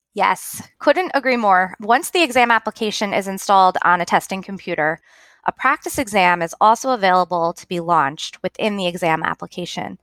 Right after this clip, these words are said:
We want students to be more comfortable with the process of taking the exam. So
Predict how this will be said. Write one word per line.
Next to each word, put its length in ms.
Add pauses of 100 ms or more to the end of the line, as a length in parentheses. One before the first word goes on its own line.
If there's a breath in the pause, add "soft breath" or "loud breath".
(440)
We 100
want 180
students 340
to 100
be 100
more 240
comfortable 640
with 100
the 80
process 500
of 140
taking 380
the 120
exam. 600
So 480